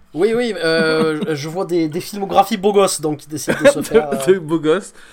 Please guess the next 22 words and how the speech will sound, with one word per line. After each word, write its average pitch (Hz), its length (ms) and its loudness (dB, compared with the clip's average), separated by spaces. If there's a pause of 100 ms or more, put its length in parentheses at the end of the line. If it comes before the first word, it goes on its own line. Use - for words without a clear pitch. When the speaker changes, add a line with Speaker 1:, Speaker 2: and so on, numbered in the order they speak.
(280)
Speaker 2:
Euh, 151 520 6
et 147 100 2
s'il 165 200 -4
doit 147 180 4
se - 80 -6
faire 170 140 2
la 139 380 2
filmo 156 380 -2
de 135 200 -2
Channing 143 260 -4
Tatum, 196 360 -4
il 135 60 -8
y 147 80 2
a 156 100 4
Hail 190 300 0
Caesar 190 480 -4
qui 120 240 -4
est, 113 80 -2
qui - 160 -12
est 123 60 -8
sur, 120 280 -10
euh, 107 380 -6